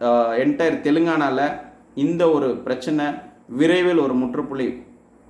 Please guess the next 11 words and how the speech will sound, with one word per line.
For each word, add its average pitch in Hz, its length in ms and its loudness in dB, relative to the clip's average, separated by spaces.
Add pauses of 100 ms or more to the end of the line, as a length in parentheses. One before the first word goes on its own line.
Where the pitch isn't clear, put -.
(220)
வரும் 147 480 2
அப்படிங்கிறத 123 420 -2
ஒரு 117 320 -2
எதிர்பார்ப்போட 143 680 0 (560)
அனைத்து 160 460 0
லாரி 143 320 2
உரிமையாளரும் 135 680 0 (120)
என்னைக்கும் 165 600 0 (440)
குரல் 175 320 2
கொடுக்க 156 340 0
ல-, 127 220 -2